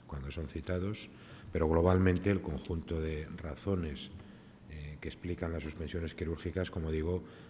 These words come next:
también se ha reducido hasta un tres coma tres por ciento de las programadas. Y se ha mantenido el tiempo de utilización de,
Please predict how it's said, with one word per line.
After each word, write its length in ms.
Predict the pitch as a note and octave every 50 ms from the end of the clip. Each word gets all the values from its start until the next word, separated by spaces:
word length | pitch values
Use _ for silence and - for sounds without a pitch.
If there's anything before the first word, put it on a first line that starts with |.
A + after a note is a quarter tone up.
| - -
también 320 | - D2+ D2+ D#2+ E2 D#2
se 100 | - F2+
ha 40 | E2+
reducido 680 | - D#2+ D#2 D#2 D2 - - E2 D#2+ D#2+ F2 F#2 F2 D2
hasta 380 | - - - - F2 F2 E2 - -
un 100 | E2 D#2
tres 240 | - - - D#2 -
coma 220 | - E2+ D#2+ E2 -
tres 180 | D#2+ D#2 -
por 160 | - - C2
ciento 440 | - - D#2+ D2 D2 - F2 F2 E2+ - - - - - - - -
de 80 | D#2+ D2
las 160 | D2 C#2+ -
programadas. 760 | - D2 C#2+ C#2 C#2 C#2 C2+ C2+ B1 A#1 A#1 - - - - - - - - - - - - - - - - - - -
Y 80 | G2 F2
se 100 | - F#2
ha 60 | F2+
mantenido 580 | F2 F2+ F2 E2+ F#2 F2+ E2 F2 F#2 F#2+ G2 F#2
el 120 | F2 E2+
tiempo 340 | F2 F2 F2 E2+ - E2+ D#2
de 60 | D2+
utilización 840 | D2 D#2+ D#2 D2+ - D#2 D2+ - E2 D#2+ D#2 D#2 D2 D2 C#2+ D2+ E2
de, 400 | E2 D#2 D#2 D2+ D2+ D2+ D2+